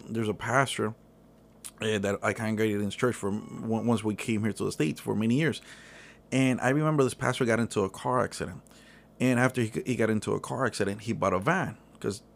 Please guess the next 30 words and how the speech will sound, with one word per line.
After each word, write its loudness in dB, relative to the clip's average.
you 0
know, -2
he -4
had -2
several -2
kids. -4
And 0
I 2
remember 2
the 2
gossip -2
around 0
the -4
church. 0
"Oh, 0
he's -4
using 0
the 0
tithe -6
from -4
the -4
church 2
and -4
he's -4
using -4
the -2
money 2
from -4
the -2
church. 0